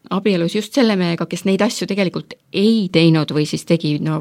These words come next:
väga minimaalselt. Ja võib-olla see oli üks põhjus, miks ma aru ei saanud, et ma talle meeldisin. Et ta ei tulnud sellisena üldse nagu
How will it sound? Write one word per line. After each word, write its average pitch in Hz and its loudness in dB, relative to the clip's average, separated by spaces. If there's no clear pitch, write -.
väga 165 -2
minimaalselt. - -8
Ja 165 0
võib-olla 165 0
see 160 -4
oli 147 -2
üks - -12
põhjus, - -2
miks - -4
ma 180 -2
aru 202 2
ei 160 -2
saanud, 143 -2
et - -8
ma 156 -6
talle 143 -8
meeldisin. - -10
Et 160 -4
ta 170 2
ei 151 2
tulnud 185 4
sellisena 156 2
üldse 160 -2
nagu 151 0